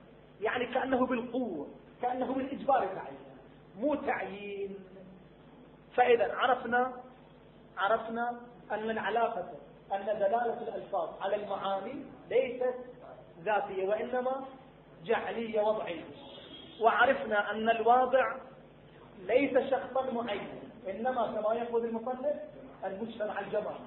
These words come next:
وعرفنا أيضًا أن الوضع مرة يكون تعيين، مرة يكون تعين. لا عاد، شنو معنى الوضع؟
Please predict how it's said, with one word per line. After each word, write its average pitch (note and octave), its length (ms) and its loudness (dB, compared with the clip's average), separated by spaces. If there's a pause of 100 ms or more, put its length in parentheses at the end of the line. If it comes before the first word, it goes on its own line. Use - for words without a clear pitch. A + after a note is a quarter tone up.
(800)
وعرفنا B3+ 840 4
أيضًا G#3+ 380 -2
أن C4 200 0
الوضع C4+ 540 4 (480)
مرة C4+ 320 6
يكون A#3 360 4 (100)
تعيين، C4+ 720 -4 (340)
مرة C#4+ 260 2
يكون D4 420 0 (500)
تعين. E3+ 500 -2 (360)
لا C#4 80 -2
عاد، C4 240 -2
شنو F#4 260 -10
معنى A3+ 240 -8
الوضع؟ D#3 340 -6